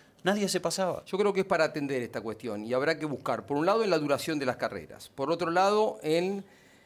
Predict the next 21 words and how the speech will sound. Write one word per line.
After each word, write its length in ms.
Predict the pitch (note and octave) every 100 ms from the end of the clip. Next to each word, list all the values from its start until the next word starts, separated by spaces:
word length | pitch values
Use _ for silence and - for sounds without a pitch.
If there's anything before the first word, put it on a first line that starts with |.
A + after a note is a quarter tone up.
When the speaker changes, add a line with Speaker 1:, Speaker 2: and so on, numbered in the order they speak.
| _
Speaker 2:
em, 600 | C#3+ C#3 C3+ C3 B2+ B2 A#2
los 180 | C#3+
neumáticos, 840 | D3 D#3 F#3 F#3+ C#3+ A2 G#2+ G2+ -
que 100 | B2+
son 260 | E3+ F3
muy 200 | E3+ G#3
duros 380 | G3+ A3 G#3+ -
y 80 | D#3+
que 140 | D3+
les 100 | C#3
permiten, 560 | C3 C#3 D#3 F3+ F#3 F3
corregime 420 | C#3+ C3 C3+ C#3+
si 120 | C3
digo 160 | D#3 F3
mal, 340 | G3 G#3+ - -
ir 240 | D3 E3+
a 60 | F3+
fondo 400 | - G#3 G#3 F#3+
todo 160 | F#3+ F#3+
el 100 | F3+
tiempo. 560 | G#3 E3+ G#2+ G2+ E2